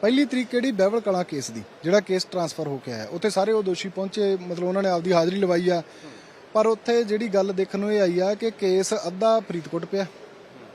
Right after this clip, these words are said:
ਅੱਧਾ ਚੰਡੀਗੜ੍ਹ ਪਿਆ। ਟ੍ਰਾਇਲ ਸ਼ੁਰੂ ਇਸ ਗੱਲ ਕਰਕੇ ਨਹੀਂ ਹੋ ਰਿਹਾ ਕਿ ਜਾਂਚ ਅਧੂਰੀ ਆ।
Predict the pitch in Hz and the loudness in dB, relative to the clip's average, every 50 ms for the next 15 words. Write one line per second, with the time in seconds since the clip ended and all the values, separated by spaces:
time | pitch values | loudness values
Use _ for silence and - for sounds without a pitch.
0 | - - - - - 180 185 214 208 185 185 156 156 160 165 156 131 - 127 110 | -20 -20 -20 -10 -10 -2 0 0 0 2 0 0 2 2 2 0 0 -2 -6 -8
1 | - - - - - - - - - - - - - 202 202 196 202 208 220 220 | -8 -14 -20 -20 -20 -20 -20 -20 -20 -20 -8 0 6 8 10 10 10 8 6 4
2 | 190 - - 190 196 233 226 220 202 185 196 214 208 208 208 214 202 - 226 220 | -2 -6 -6 -4 0 4 4 4 4 4 2 2 2 2 -2 -2 -2 -2 -2 0
3 | 226 208 196 190 190 185 196 196 196 190 - - - - - - - - - - | 2 2 4 4 4 6 6 4 4 2 -2 -12 -20 -20 -20 -20 -20 -20 -20 -20
4 | - - - 202 196 196 196 196 196 196 196 - - - - - - 147 143 175 | -20 -8 0 2 4 4 4 4 4 2 0 -2 -8 -18 -20 -18 -12 2 4 6
5 | 170 175 180 165 196 190 185 180 196 190 160 131 120 107 | 6 6 6 4 6 4 6 8 6 6 6 4 2 0